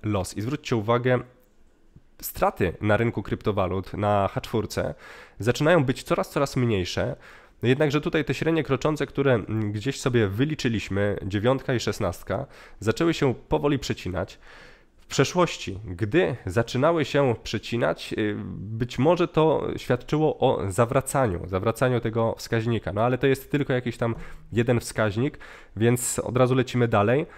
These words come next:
Lecimy do stablecoinów. Zwróćcie uwagę, stablecoiny na równi na giełdach spotowych,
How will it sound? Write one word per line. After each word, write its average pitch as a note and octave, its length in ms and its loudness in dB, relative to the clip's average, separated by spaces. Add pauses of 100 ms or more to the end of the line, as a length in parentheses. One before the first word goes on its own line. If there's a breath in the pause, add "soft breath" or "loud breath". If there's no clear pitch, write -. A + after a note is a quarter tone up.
(140 loud breath)
Lecimy C#3 280 0
do C#3 80 2
stablecoinów. F#2+ 760 2
Zwróćcie A#2 300 -4
uwagę, A#2 280 0
stablecoiny C#3+ 800 2 (640)
na A2+ 160 4
równi G2 400 2 (240)
na F#2+ 340 4
giełdach G#2+ 360 0
spotowych, B2+ 540 0